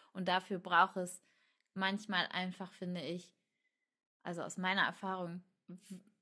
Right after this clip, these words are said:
darf's wirklich unbequem werden in der Beziehung auch. Und diese ganzen Gefühle, die dann hochkommen, die, die dienen dann, die dann zu halten, wenn's wirklich unbequem wird. Und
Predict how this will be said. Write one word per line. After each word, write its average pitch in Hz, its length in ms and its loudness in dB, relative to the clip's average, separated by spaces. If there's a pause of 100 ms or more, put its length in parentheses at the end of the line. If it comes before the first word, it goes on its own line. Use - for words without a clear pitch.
darf's 233 340 4
wirklich 269 300 -2
unbequem 170 640 -2
werden 156 380 -2 (200)
in 185 160 -4
der 165 120 -2
Beziehung 165 580 -6
auch. 160 320 0
Und 196 320 -4 (160)
diese 202 400 -2
ganzen 226 500 2
Gefühle, 214 580 2
die 208 180 -2
dann 202 340 2
hochkommen, 214 800 0 (400)
die, 254 420 0 (540)
die 269 200 2
dienen 233 340 2
dann, 208 360 0
die 302 160 4
dann 226 220 8
zu 202 240 -4
halten, 180 500 2
wenn's 185 340 -4
wirklich 269 360 2
unbequem 180 760 0
wird. 139 340 -6 (340)
Und 214 280 2